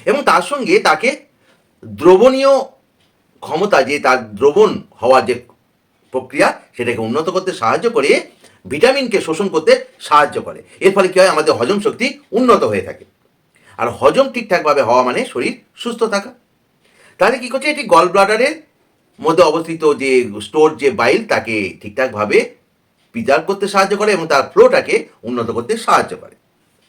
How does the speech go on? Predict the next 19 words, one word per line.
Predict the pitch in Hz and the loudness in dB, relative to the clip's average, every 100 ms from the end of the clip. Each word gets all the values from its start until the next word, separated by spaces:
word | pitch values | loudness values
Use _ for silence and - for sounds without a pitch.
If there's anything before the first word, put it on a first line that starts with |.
| _ _ _ _ _ _ - - | _ _ _ _ _ _ -20 -2
নেক্সট | 262 247 | 0 0
হচ্ছে | 262 277 | -4 -4
কি? | 294 | -4
কিডনির | 240 254 311 | -2 -2 0
কার্যকারিতাকে | 302 233 220 208 185 180 | 0 0 -2 -4 -2 -2
উন্নত | 190 160 143 | -2 -2 -4
করতে | 117 110 | -4 -8
সাহায্য | 98 82 - - | -8 -10 -10 -16
করে। | 50 - _ _ _ _ _ _ _ | -20 -20 _ _ _ _ _ _ _
এটি | - 208 | -6 -4
কি | 262 | -2
করে? | 240 269 311 - _ 254 | 0 0 -2 -10 _ 0
না, | 143 135 131 - - _ _ _ _ _ | 2 4 2 -2 -14 _ _ _ _ _
শরীর | - 254 320 | 0 2 2
থেকে | 277 240 | 2 2
বর্জ্য | 175 165 247 | 2 2 2
পদার্থ | 226 214 170 - 165 254 - _ _ _ _ | 2 4 2 2 0 0 -2 _ _ _ _
এবং | 139 208 | -2 2
অতিরিক্ত | 185 180 277 240 | 2 0 -2 -2